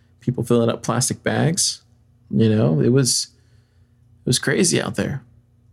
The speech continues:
And that's not even to mention all the turmoil that's going on in the, uh,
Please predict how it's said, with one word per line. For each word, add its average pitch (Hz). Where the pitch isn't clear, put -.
And 131
that's 143
not 160
even 143
to 127
mention 120
all 117
the 117
turmoil 117
that's 107
going 113
on 113
in 104
the, 104
uh, 107